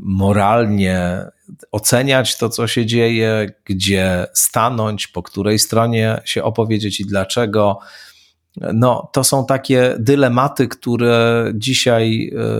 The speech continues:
e, ma wiele osób. Ja się sam zetknąłem nieraz, e, w ostatnich tygodniach z taką postawą ludzi, tak jak tutaj Martynie mówię na początku, inteligentnych, obeznanych,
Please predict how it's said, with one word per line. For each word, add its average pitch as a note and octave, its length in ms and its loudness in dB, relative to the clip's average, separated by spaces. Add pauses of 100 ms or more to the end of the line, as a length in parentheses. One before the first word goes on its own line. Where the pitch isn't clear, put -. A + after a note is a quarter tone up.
(120)
e, A2 40 -4
ma A2 200 2
wiele A#2 360 2
osób. G#2+ 540 -2
Ja A2 240 -2
się G#2+ 140 -2
sam B2 220 0
zetknąłem A2+ 520 0
nieraz, A2 580 2 (540)
e, G2+ 360 0
w G#2 60 -6
ostatnich A2 540 0
tygodniach A2+ 600 0
z - 40 -2
taką F#2+ 300 0
postawą G#2 1000 0
ludzi, D3 800 0
tak A#2 160 -6
jak A2+ 160 -6
tutaj A2 560 0
Martynie A2 480 0
mówię A#2 280 0
na F#2+ 100 -2
początku, F#2+ 720 -2
inteligentnych, A2 960 -2
obeznanych, A2+ 840 0